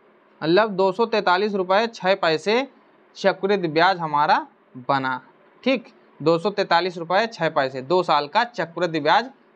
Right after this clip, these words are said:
बना। इस प्रकार ये चक्रवृद्धि ब्याज निकालते हैं। और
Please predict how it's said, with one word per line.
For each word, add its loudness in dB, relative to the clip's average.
बना। 0
इस -4
प्रकार 2
ये -2
चक्रवृद्धि -2
ब्याज 2
निकालते -2
हैं। -6
और 2